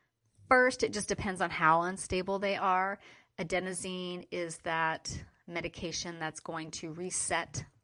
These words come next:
the sinus node. It will show asystole on the monitor for about seven seconds, really, really long, seven seconds.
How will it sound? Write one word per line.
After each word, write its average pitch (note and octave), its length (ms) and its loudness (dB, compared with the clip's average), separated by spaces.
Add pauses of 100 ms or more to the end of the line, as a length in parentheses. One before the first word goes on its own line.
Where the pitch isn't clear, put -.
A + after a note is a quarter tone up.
(160)
the - 80 -2
sinus E3 560 0
node. A#3 380 4 (580)
It F3+ 140 2
will E3 280 0 (340)
show G3+ 320 6
asystole F3 880 0
on F3+ 140 -2
the F3 80 -2
monitor E3 640 0
for E3+ 140 0
about A#3+ 1080 2
seven G#3 460 -2
seconds, G3+ 600 -4
really, G#3 360 0
really G3 280 -2
long, E3+ 400 0
seven F3 360 -4
seconds. - 580 -4